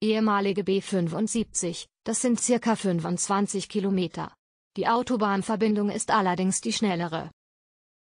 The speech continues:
Mobilität. In Ahrensburg gibt es einen recht gut ausgebauten öffentlicher Personennahverkehr, Linienverkehr. Alle öffentlichen Verkehrsmittel, Regionalverkehr, U-Bahn und Busse, sind integriert in das Netz des Hamburger Verkehrsverbundes,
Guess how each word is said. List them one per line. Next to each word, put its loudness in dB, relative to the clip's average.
Mobilität. 0
In -2
Ahrensburg -2
gibt -8
es -2
einen 2
recht -2
gut -2
ausgebauten -2
öffentlicher -2
Personennahverkehr, -2
Linienverkehr. -2
Alle 2
öffentlichen 0
Verkehrsmittel, -4
Regionalverkehr, -2
U-Bahn 2
und -8
Busse, -2
sind 0
integriert -4
in 2
das 0
Netz 0
des -4
Hamburger 0
Verkehrsverbundes, -4